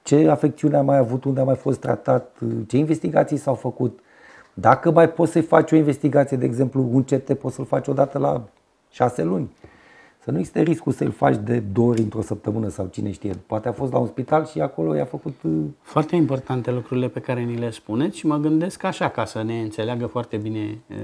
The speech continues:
Speaker 2: cei ce ne urmăresc. Dacă un giurgiuvean a fost la spitalul nostru județean și întâmplarea face să lucreze în Maramureș, dau un exemplu,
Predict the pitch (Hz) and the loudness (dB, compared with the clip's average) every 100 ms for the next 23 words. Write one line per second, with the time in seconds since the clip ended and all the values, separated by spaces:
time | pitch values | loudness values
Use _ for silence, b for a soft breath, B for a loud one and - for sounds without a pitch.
0 | 104 - 101 - 107 104 107 101 101 - | -12 -8 -8 -6 -6 -6 -6 -8 -10 -12
1 | - B B B B 127 - - 156 190 | -20 B B B B 8 10 8 8 6
2 | 180 156 110 143 139 123 113 107 127 120 | 4 4 4 4 4 2 -2 -4 -4 -4
3 | 123 117 - 107 117 117 110 104 110 - | -4 -4 -6 -8 -4 -2 -2 -2 -4 -6
4 | 104 98 104 104 98 95 87 85 - 160 | -8 -6 -6 -6 -8 -10 -10 -12 -8 -6
5 | 135 131 135 123 113 120 - 107 104 131 | -4 -4 -4 -4 -6 -8 -10 -8 -8 -6
6 | 113 110 107 120 135 131 101 95 107 110 | -6 -4 -2 0 0 0 -2 -6 -4 -4
7 | 107 104 - 95 - | -4 -6 -10 -12 -14